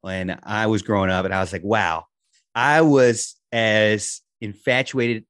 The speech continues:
with him and his presence as a, as just an alpha male, the man's man, the older guy that lands the younger woman.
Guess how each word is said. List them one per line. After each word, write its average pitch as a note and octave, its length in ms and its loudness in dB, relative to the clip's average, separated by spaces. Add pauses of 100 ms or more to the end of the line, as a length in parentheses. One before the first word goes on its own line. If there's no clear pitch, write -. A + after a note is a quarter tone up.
with G#2 240 -4
him F#2+ 480 -4 (500)
and G#2+ 100 -6
his A2 200 -2
presence G#2 720 -2
as F#2 180 -6
a, F#2+ 200 -6
as F#2 180 -4
just - 220 -6
an G2 160 -10
alpha G#2+ 400 -2
male, F#2+ 600 -2 (280)
the A2+ 80 -4
man's A#2+ 520 2
man, G#2 600 -2 (320)
the A#2 140 0
older B2+ 300 4
guy A2 440 -2
that G#2+ 100 -6
lands G#2+ 400 -6
the A2 80 -8
younger G#2 380 -6
woman. F#2+ 420 -6